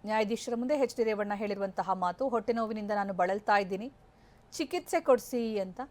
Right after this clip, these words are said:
"ನನಗೇನು ಗೊತ್ತಿಲ್ಲ, ನಾನು ಊರಲ್ಲೇ ಇರ್ಲಿಲ್ಲ, ಕಿಡ್ನಾಪ್ ಆಗಿರೋ ದಿನ ನಾನು ಊರಲ್ಲೇ ಇರ್ಲಿಲ್ಲ"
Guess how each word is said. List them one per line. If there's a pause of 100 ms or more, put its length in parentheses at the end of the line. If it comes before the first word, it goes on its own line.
(580)
"ನನಗೇನು
ಗೊತ್ತಿಲ್ಲ,
ನಾನು
ಊರಲ್ಲೇ
ಇರ್ಲಿಲ್ಲ, (360)
ಕಿಡ್ನಾಪ್
ಆಗಿರೋ
ದಿನ
ನಾನು
ಊರಲ್ಲೇ
ಇರ್ಲಿಲ್ಲ"